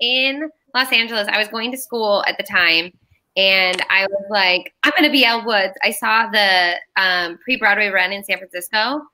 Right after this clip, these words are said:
And then the open call came up and my roommate was like, "You have to go." And I was like,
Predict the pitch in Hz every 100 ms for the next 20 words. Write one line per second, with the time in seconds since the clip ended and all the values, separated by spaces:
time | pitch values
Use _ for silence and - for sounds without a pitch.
0 | _ _ _ 202 208 208 202 196 196 -
1 | - 202 208 254 240 202 208 196 185 -
2 | 196 190 185 185 185 185 175 233 320 -
3 | 320 311 262 262 214 202 208 -